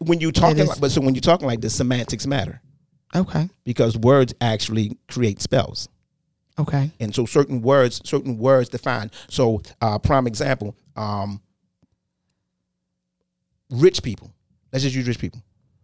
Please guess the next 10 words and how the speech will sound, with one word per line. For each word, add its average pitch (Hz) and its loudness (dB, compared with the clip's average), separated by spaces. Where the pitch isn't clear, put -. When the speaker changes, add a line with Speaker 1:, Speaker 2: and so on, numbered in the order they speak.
Speaker 1:
Um, 104 -8
rich 147 -4
people 135 -4
don't 113 -4
save 113 -2
money. 85 -14
Speaker 2:
Okay. 156 -2
Speaker 1:
Poor 143 0
people 104 0
save. - -8